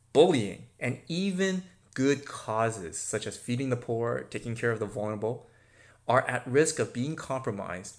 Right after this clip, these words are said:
because of various parties who wanna be right. See, I'm from the nonprofit world, and I've witnessed a few arguments here and there amongst nonprofits. And, uh, just to summarize and paraphrase, what I usually see and hear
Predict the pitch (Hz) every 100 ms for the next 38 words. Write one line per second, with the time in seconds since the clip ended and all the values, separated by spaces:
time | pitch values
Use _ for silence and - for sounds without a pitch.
0 | - 107 - 104 104 - - 92 - 101
1 | 110 131 131 104 92 87 - - _ -
2 | 101 95 95 95 90 95 87 - _ _
3 | _ - - _ - - - 151 131 165
4 | 190 196 127 120 127 - 139 180 156 160
5 | 170 - - - - - - _ 127 135
6 | 131 131 - - 156 156 131 120 110 117
7 | 107 101 - - - - - - 117 107
8 | 110 107 - 123 110 107 117 113 113 113
9 | - 107 110 - 175 - - - - -
10 | - - - - 120 120 113 113 107 101
11 | 104 - 143 135 175 196 135 117 113 107
12 | - 190 202 - 107 101 101 117 113 110
13 | 131 131 113 - - 196 277 233 110 165
14 | 214 302